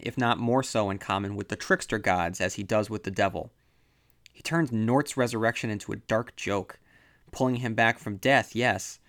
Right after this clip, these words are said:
but damning him to a life of addiction and misery. And then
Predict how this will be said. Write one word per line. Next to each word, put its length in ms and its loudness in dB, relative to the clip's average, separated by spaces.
but 160 -4
damning 320 2
him 180 -2
to 160 -4
a 40 -2
life 260 0
of 120 -10
addiction 540 -2
and 180 0
misery. 440 -6
And 120 4
then 240 2